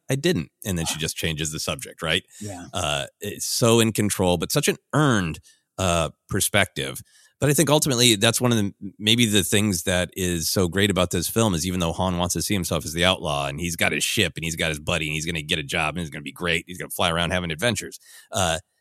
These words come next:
Speaker 1: that there is this sadness to how much he has internalized,
Speaker 2: Mm-hmm.
Speaker 1: "Oh, yep, everybody's out for themselves." But there's a hope, right? Uh, Kira doesn't, Kira doesn't have hope.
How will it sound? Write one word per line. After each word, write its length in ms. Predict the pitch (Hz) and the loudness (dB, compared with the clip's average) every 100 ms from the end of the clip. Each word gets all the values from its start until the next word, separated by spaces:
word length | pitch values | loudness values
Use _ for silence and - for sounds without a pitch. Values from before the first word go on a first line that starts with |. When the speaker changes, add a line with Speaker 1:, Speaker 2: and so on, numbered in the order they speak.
| _ _ - | _ _ -2
Speaker 1:
that 320 | 113 98 - _ _ | 2 2 0 _ _
there 440 | - 120 117 107 98 - | -10 4 6 6 4 4
is 460 | 104 101 95 90 | 4 6 4 0
this 360 | 92 92 87 - _ _ _ - | 0 0 0 -4 _ _ _ 0
sadness 500 | 135 107 104 104 - | 4 4 4 4 4
to 240 | 110 98 | 4 4
how 360 | 87 98 98 92 - | 4 4 4 2 0
much 220 | 104 - | -2 2
he 120 | 101 | 4
has 160 | 98 95 | 4 2
internalized, 760 | 95 107 98 92 90 90 87 | -2 -2 0 0 2 0 -2
Speaker 2:
Mm-hmm. 200 | - 90 95 | -6 -14 -4
Speaker 1:
"Oh, 180 | 107 82 - | -4 -4 0
yep, 180 | 104 120 - | 2 2 2
everybody's 400 | 101 92 92 90 | 0 2 2 0
out 240 | 92 92 - | -2 -4 -4
for 80 | |
themselves." 340 | 104 90 101 - | -4 0 0 0
But 80 | 135 | 0
there's 160 | 156 | 2
a 60 | 156 | 4
hope, 320 | 190 190 - | 4 4 2
right? 260 | 98 139 - - - - | 0 0 -2 -20 -20 -6
Uh, 160 | 113 92 _ _ _ | -4 -4 _ _ _
Kira 240 | - 175 175 | 0 4 6
doesn't, 380 | 165 143 - - | 4 2 -8 -8
Kira 260 | - 151 | 0 2
doesn't 220 | 147 143 | 4 4
have 160 | 143 139 | 4 4
hope. 260 | 156 160 | 4 2